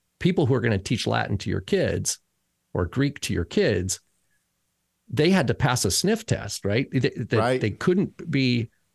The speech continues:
Speaker 1: peddling. So there was a, a protective against idolatry creeping in. There was a suspicion of paganism creeping in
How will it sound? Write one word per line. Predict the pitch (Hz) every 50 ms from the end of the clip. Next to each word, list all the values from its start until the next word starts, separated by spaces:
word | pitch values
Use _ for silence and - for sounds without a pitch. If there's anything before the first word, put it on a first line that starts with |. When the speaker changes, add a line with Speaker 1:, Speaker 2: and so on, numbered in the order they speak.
| _
Speaker 1:
peddling. | - - 143 147 151 143 131 123 120 113 110 107 107 - _ _ _ _ _ _ _ _ _ _ _ -
So | - - 135
there | 117 170 196
was | 202 202 147 139
a, | 117 110 -
a | - 113 -
protective | - - 127 107 - - - 202 - - - - - 95 85 87 104 107 - - - _ _ _ _ -
against | 113 110 101 - - - 160 196 185 113 - - - - - - _ - -
idolatry | 110 101 85 113 107 123 160 185 175 - - - 90 90 92 95 -
creeping | - - 131 135 120 - - 101 101 110
in. | 165 196 131 - - - 98 101
There | - 117
was | 123 131 123
a | -
suspicion | - - - 101 - - - 185 214 208 - 160 120
of | 104 104 - - -
paganism | 127 131 135 - 123 110 98 - - -
creeping | - - - 135 143 - - 117 110
in | 117 123 131 120 113 -